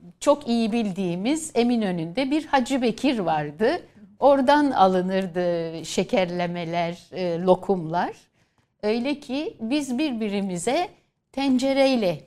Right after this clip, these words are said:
misafirliğe giderdik. Herkes bir tencereye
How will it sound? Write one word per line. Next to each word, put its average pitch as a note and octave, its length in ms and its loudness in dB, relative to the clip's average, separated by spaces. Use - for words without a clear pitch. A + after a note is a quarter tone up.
misafirliğe F3 840 0
giderdik. G#3 760 -6
Herkes B3+ 520 0
bir B3+ 200 -2
tencereye A3 640 -2